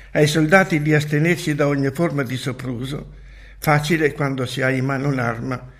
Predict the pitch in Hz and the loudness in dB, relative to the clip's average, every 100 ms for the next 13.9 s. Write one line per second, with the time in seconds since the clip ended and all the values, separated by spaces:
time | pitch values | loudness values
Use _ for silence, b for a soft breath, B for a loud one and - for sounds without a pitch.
0 | B B B - 156 160 151 160 147 151 | B B B -8 0 0 2 0 0 -2
1 | 131 120 123 - 131 123 120 - 117 113 | -2 -2 -2 -6 -6 -6 -6 -4 -4 -4
2 | 127 - - - - B B B B B | -8 -12 -16 -20 -20 B B B B B
3 | B B 160 156 151 202 196 190 165 156 | B B 2 2 4 4 6 4 4 4
4 | 156 180 180 156 156 151 160 147 156 151 | 4 4 4 2 0 -2 0 0 0 0
5 | 180 170 123 131 120 127 135 131 - - | 0 0 0 -4 -4 -6 -6 -8 -10 -18
6 | B B - 165 147 139 - 131 147 160 | B B -4 -2 0 -2 -2 -2 0 0
7 | 170 165 165 B B B - 151 143 143 | 0 -4 -6 B B B -4 0 2 2
8 | - 190 190 185 175 175 B B B 143 | 0 -2 0 0 -2 -6 B B B -2
9 | 131 170 151 156 156 160 147 151 156 151 | 0 0 0 2 2 2 0 0 -2 -2
10 | 131 127 123 151 160 151 156 151 - 143 | -4 -2 -2 0 -2 -2 -4 -4 -2 -2
11 | 139 143 139 - 127 117 117 - B B | 0 -2 -4 -6 -6 -6 -8 -12 B B
12 | B B B - 156 156 160 139 131 151 | B B B 0 0 2 2 2 0 -2
13 | - b b b - 139 151 143 127 | -10 b b b -4 0 0 0 -4